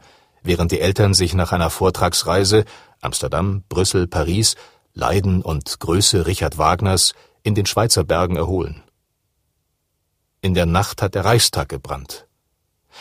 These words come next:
Angezündet angeblich von dem holländischen Kommunisten Marinus van der Lubbe.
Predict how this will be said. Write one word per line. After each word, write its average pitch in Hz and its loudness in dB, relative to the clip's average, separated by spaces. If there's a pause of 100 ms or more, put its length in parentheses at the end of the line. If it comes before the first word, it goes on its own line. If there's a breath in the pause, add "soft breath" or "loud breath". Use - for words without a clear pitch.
(140 loud breath)
Angezündet 104 2
angeblich 98 0
von 92 0
dem 85 0
holländischen 95 0
Kommunisten 90 0 (140)
Marinus 92 2
van 92 2
der 85 2
Lubbe. 80 -4